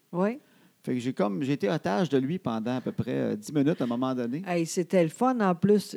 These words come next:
Speaker 1: T'es chanceux,
Speaker 2: Oui.
Speaker 1: toi, parce que vu, euh, un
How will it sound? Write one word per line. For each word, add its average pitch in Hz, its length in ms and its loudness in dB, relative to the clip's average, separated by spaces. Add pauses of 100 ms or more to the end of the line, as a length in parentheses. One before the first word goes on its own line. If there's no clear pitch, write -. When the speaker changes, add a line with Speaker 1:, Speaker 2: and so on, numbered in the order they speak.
(160)
Speaker 1:
T'es 185 180 0
chanceux, 202 520 0
Speaker 2:
Oui. - 100 0
Speaker 1:
toi, 220 360 4
parce 170 260 -6
que 175 280 0 (100)
vu, 208 320 4
euh, 160 220 2 (960)
un 185 320 -4